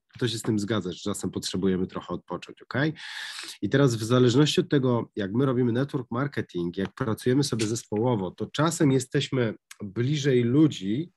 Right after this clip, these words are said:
czyli częściej łączymy się z innymi, częściej rozmawiamy na Zoomach albo tam na Messengerach, em,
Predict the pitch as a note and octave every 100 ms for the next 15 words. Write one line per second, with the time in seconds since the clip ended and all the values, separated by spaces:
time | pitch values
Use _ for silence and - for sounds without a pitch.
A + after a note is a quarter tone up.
0 | _ - _ - B2+ B2 B2+ C#3 - C3+
1 | C#3 C#3+ B2+ B2+ A#2+ B2+ B2 B2 A#2+ A#2+
2 | B2 A#2+ A#2+ B2+ B2+ B2 A#2+ A2+ A#2+ A#2+
3 | A#2 A2+ A2+ G#2 A2 G#2+ G#2+ G#2+ G#2 G#2+
4 | A2 A2 A2+ - G#2+ G2 G2 D3 - -
5 | - - - - - G#2+ G#2+ G#2+ A2